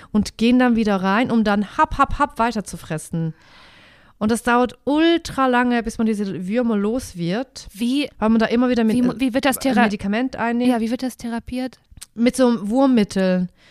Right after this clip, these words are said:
Speaker 1: Also so Wurmpulver oder Wurmkapseln. Es gibt verschiedene Sachen. Man muss das aber über längere Zeit nehmen, weil diese Larven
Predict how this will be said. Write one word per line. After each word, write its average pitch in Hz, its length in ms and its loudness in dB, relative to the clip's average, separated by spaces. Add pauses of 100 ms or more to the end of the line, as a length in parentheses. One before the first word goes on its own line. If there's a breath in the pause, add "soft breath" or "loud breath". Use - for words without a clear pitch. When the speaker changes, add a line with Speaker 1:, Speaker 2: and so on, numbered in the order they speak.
(420 soft breath)
Speaker 1:
Also 208 180 -6
so 202 540 -6
Wurmpulver 208 800 0
oder 185 160 -4
Wurmkapseln. 202 1000 -6
Es 185 120 -6
gibt - 180 -12
verschiedene 196 580 -4
Sachen. 175 460 -6 (460 loud breath)
Man 220 100 0
muss 247 160 2
das 226 140 -4
aber 226 180 -2
über 208 140 -4
längere 214 340 -2
Zeit 208 300 -4
nehmen, 226 320 -2
weil 190 200 -2
diese 190 200 -4
Larven 240 840 -2